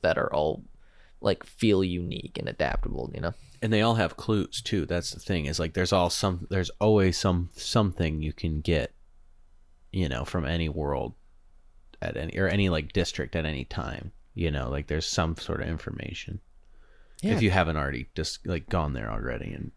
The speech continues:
Speaker 2: tried to discover everything.
Speaker 1: I really love how the game calls you to explore. They're like, "Oh yeah, you can just go here," but it's, like, not only with their communications through that, like,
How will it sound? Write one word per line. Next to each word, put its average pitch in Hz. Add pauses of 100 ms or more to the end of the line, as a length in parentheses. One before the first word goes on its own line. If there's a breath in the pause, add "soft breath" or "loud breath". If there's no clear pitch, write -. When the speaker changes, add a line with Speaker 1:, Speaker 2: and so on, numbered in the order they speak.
(100)
Speaker 2:
tried -
to -
discover -
everything. 113 (100)
Speaker 1:
I -
really 147
love 98
how 110
the 110
game 92 (200)
calls 85
you -
to -
explore. - (160 loud breath)
They're 107
like, -
"Oh -
yeah, 165
you -
can 123
just 110
go 110
here," 95
but 82
it's, -
like, - (280)
not 107
only 101
with 101
their 104
communications 98
through -
that, 64
like, -